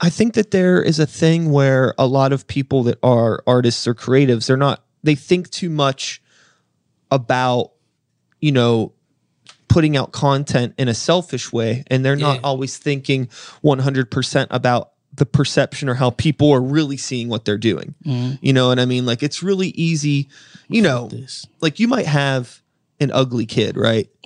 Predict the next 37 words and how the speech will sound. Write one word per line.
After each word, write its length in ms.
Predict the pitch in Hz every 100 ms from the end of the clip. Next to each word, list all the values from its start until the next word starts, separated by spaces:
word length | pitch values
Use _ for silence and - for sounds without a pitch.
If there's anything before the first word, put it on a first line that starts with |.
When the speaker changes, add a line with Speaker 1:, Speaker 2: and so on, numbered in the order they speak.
| -
Speaker 2:
<laughs> 240 | - 147
Speaker 1:
But 80 | 208
nobody 400 | 196 247 240 208
wants 260 | 185 170 -
to 80 | 151
say 240 | - 147
that 100 | 127
their 120 | 117 117
kid's 300 | - 120 -
ugly. 460 | 143 143 104 58 - -
Speaker 2:
Right. 260 | 143 139 113
Speaker 1:
Right? 340 | 135 139 123 _ _ _
But 100 | 143
I 60 |
think 200 | 151 165
that 120 | 147 147
there's 200 | 139 135
a 80 |
time, 380 | 123 - 170 160
like, 160 | 127 117
when 100 | 127
you're 120 | 139
putting 240 | - - 123
your 100 | 123
art 180 | 131 165
out 160 | 123 -
there, 140 | 110
like, 240 | 110 123 -
am 120 | 151
I 100 | 175
promoting 500 | 170 139 147 143 120
this? 200 | 92 -
Is 100 | 123
this 320 | 156 160 - -
actually 400 | 143 - 160 135
something 340 | 139 127 123
worth 360 | 123 127 -